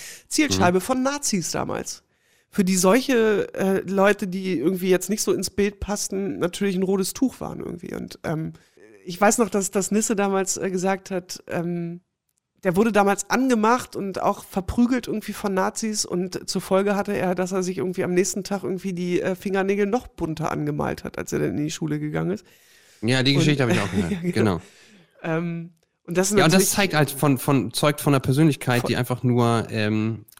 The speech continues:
Speaker 2: ja, wo es einfach nicht schief gehen kann, so.
Speaker 1: Ja, genau.
Speaker 2: Hoffentlich.
Speaker 1: Ich, ich, ähm, aber ich teile das, ich hab das auch gesehen, äh, mit dem Buch und hab auch gleich gedacht, das ist so ein Ding, was ich sehr, sehr, sehr, sehr gerne,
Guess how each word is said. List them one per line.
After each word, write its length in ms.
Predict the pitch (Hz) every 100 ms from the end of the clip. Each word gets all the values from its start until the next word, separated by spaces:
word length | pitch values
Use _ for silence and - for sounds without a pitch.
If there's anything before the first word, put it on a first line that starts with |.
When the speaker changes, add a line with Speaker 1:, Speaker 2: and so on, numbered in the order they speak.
| - -
Speaker 2:
ja, 320 | 104 117 107
wo 60 | 110
es 100 | 117
einfach 220 | 120 117
nicht 200 | 117 113 -
schief 300 | - 127 -
gehen 400 | 110 107 104 104 _ _ _ _ _ _ _ _ -
kann, 380 | - 147 82 -
so. 120 | 170
Speaker 1:
Ja, 80 | 160 _ _ _ -
genau. 220 | 165 - _ _ _ -
Speaker 2:
Hoffentlich. 440 | 101 - 62 - -
Speaker 1:
Ich, 180 | 190 208
ich, 200 | - 202
ähm, 220 | 214 202
aber 180 | - 208
ich 100 | 202
teile 260 | - 226 240
das, 160 | 220 202
ich 60 |
hab 80 | 214
das 140 | 214
auch 120 | 202 -
gesehen, 480 | 202 190 185 196 -
äh, 120 | 175
mit 140 | 190
dem 160 | 190 180
Buch 200 | 180 202
und 60 | 175
hab 120 | 170
auch 120 | -
gleich 200 | - 175
gedacht, 320 | 170 165 170 -
das 140 | 170
ist 100 | 165
so 80 | 170
ein 80 | 160
Ding, 200 | 165 165
was 140 | 165
ich 100 | 156
sehr, 400 | 160 170 175 180
sehr, 280 | 170 165 160
sehr, 260 | 156 160 156
sehr 260 | 156 156
gerne, 600 | 156 165 156 156 156 170